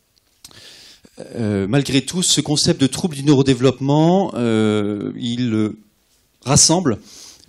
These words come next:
toutes les personnes qui ont un défaut de développement d'une ou plusieurs compétences cognitives attendues lors du développement psychomoteur et affectif de l'enfant. Vous voyez que c'est très vaste,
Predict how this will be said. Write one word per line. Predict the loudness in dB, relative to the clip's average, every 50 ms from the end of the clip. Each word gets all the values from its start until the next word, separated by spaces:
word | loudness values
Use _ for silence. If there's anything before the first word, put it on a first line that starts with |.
| _ -6
toutes | -6 -4 -2
les | -2 -2
personnes | 0 0 0 2 2 2 2 0 -2
qui | -6 -4 -4 -2
ont | -2 0 -2
un | 0 2
défaut | 2 2 2 2 2 2
de | 2 2 0
développement | 0 -2 0 2 2 0 0 0 -4 -4 -2 -2 -2
d'une | -4 -6 -6 -4 -4 -4 -4 -2
ou | -4 -4 -4
plusieurs | -2 -4 -2 0 2 0 0 0
compétences | -2 -4 -2 0 0 0 0 -4 -4
cognitives | -2 -4 -4 -4 -4 -4 -4 -4 -4 -4 -6 -6 -10 -14 _ _ _ _ _ _ _ _ _ _ -6
attendues | -6 -4 -2 -2 -2 -2 -2 -2 0
lors | 2 2 2 2
du | 0 -2
développement | -4 -2 -2 -2 -4 -4 -4 -2
psychomoteur | -2 -2 -2 0 -2 0 0 -2 0 2 0 2 2
et | 0
affectif | -2 -2 -6 -10 -10 -10 -14 -12 -12 -8 -4
de | -2
l'enfant. | -2 -2 -2 -4 -6 -8 -12 -12 -14 _
Vous | _ _ _ _
voyez | -18 -14 -8
que | -8
c'est | -8 -8 -8
très | -10 -8 -8 -8
vaste, | -8 -6 -6 -4 -4 -4 -4 -4 -6 -10 -10 -12